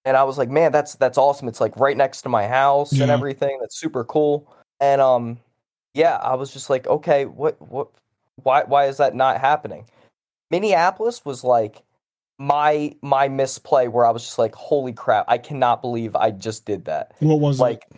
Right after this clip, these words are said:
Speaker 1: I thought that I was gonna win that event free. Um, I played Pure Magispector, okay?
Speaker 2: This is twenty sixteen?
Speaker 1: Um, this is the one that Marcus Hayden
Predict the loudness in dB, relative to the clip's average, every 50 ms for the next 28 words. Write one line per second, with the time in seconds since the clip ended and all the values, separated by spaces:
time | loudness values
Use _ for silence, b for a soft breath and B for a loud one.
0 | _ _ _ _ _ _ _ _ _ -2 0 2 4 4 4 2 0 0 0 2
1 | 4 4 2 2 0 -4 -4 -2 0 0 0 2 2 0 2 2 2 2 2 2
2 | 2 0 0 0 -4 _ -20 -10 -4 -4 -2 -2 -4 -8 -16 -20 _ _ _ _
3 | _ _ _ _ _ _ _ _ _ _ _ _ 2 4 4 4 2 0 -4 -10
4 | -12 _ _ _ _ -2 -2 0 0 -2 -2 -2 -6 -4 2 6 6 6 6 6
5 | 2 0 -6 -4 -4 -4 -4 -4 _ -14 -16 -16 -18 _ _ _ -6 -4 0 2
6 | 0 0 2 0 0 2 2 2 0 0 0 0 0 0 0 0 -2 -2 0 0
7 | 2 2 2 0 -2 _ _ _ _ _ _ _ _ _ _ _ _ _ _ _
8 | 0 2 4 4 4 4 4 4 4 2 0 -4 -10 -16 -18 _ _ _ _ -8
9 | -6 -6 -6 -8 -8 -2 0 0 2 2 0 0 2 0 0 0 -2 -4 -6 -6
10 | -6 -4 -2 -2 -2 -2 -2 -4 -6